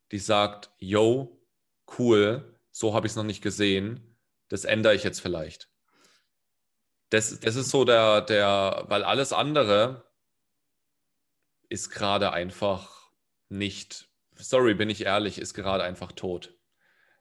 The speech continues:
So, Anerkennung ist mir, ist mir völlig egal geworden. So, wenn, wenn, wenn, ob ich wachse persönlich, unter, also meinem Unternehmen wachse,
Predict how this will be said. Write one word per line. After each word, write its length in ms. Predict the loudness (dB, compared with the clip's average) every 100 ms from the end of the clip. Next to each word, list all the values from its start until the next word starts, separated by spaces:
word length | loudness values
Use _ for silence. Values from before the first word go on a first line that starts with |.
| _
So, 360 | -8 -6 -4 -2
Anerkennung 600 | 0 0 0 -2 0 -2
ist 140 | -6
mir, 320 | -4 -2 -2 -2
ist 140 | -6
mir 140 | -10
völlig 340 | -4 -4 -4 -6
egal 360 | -2 2 2
geworden. 680 | 0 0 -2 -2 -8 -14 -18 _ _ _ _ _
So, 580 | -10 -4 -2 -2 -6 -10
wenn, 280 | -8 -8 -6
wenn, 280 | -8 -8 -8
wenn, 1040 | -8 -8 -12 -16 -20 -20 -20 -20 _ -18 -8
ob 180 | -6
ich 140 | -4 0
wachse 440 | 0 0 0 0
persönlich, 720 | 2 0 2 0 2 0 -2
unter, 240 | -4 -2 0
also 200 | 0 -2
meinem 360 | -2 -2 -2
Unternehmen 600 | -4 -4 -2 -2 -4 -2
wachse, 560 | -2 -2 -2 -2 -2